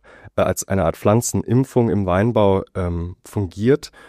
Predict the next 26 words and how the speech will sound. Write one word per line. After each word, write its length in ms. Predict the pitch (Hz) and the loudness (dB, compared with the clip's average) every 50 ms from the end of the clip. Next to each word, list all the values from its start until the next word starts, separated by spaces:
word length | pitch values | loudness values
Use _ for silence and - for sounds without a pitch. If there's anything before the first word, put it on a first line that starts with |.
| - - _ - _ _ | -20 -20 _ -20 _ _
Und, 500 | - 107 110 107 104 104 104 - - - | 0 2 2 2 2 0 -2 -4 -2 0
äh, 200 | 104 104 101 95 | 2 2 2 2
wir 80 | 104 104 | 2 2
haben 180 | 110 127 139 | 2 2 2
gemerkt, 600 | 117 101 95 92 90 90 98 120 151 156 - - | 0 0 0 0 0 0 0 0 0 -2 -6 -12
es 100 | 110 - | -10 -6
gibt 300 | - - 127 _ - - | -2 -2 -2 _ -4 -4
natürlich 420 | 120 113 104 - - 139 135 120 - | -4 -4 -2 -2 -2 -2 0 0 0
auf 120 | - 107 | -2 -2
dieser 360 | - 117 101 110 107 104 95 | -2 -4 -2 0 0 0 2
Reise, 480 | 95 82 87 107 135 143 131 131 131 120 | 0 2 2 2 2 2 2 2 2 4
wenn 120 | 117 113 | 4 2
man 120 | 113 110 107 | 2 0 0
so 140 | 101 113 80 | 2 2 2
ein 160 | 82 107 104 | 2 2 0
Produkt 400 | - 104 98 - 113 104 - - | -2 -4 -4 -4 -4 -6 -4 -6
entwickeln 480 | - 95 - 104 - - 120 107 101 | -8 -6 -6 -6 -2 0 0 0 2
will, 240 | 90 98 101 104 107 - - - - 104 - | 2 4 4 4 2 -2 -6 -20 -20 -12 -4
unglaublich 520 | - 123 123 113 113 104 98 - 101 - - | 0 0 2 4 2 2 2 0 -6 -8 -6
viele 480 | - 107 104 95 95 95 95 92 90 _ _ _ _ _ _ | -6 -4 -2 0 2 2 2 0 -2 _ _ _ _ _ _
Herausforderungen 920 | - 101 90 92 98 104 - - - 113 110 101 95 92 95 95 98 92 | -6 -2 0 2 2 2 0 -2 -2 0 0 0 0 0 0 0 -2 -2
und, 240 | - 90 87 - - - | -4 -6 -8 -10 -14 -12
und 180 | - 92 - | -12 -10 -6
Hürden. 420 | 90 107 104 101 92 - - - - _ _ _ _ _ _ _ _ _ _ _ _ _ | -2 0 0 0 -2 -4 -8 -14 -16 _ _ _ _ _ _ _ _ _ _ _ _ _
Und, 440 | - 107 101 101 98 92 90 - - | -6 -4 -4 -2 -2 -4 -4 -4 -2
äh, 300 | 98 95 92 90 92 87 | 0 0 0 0 -2 -4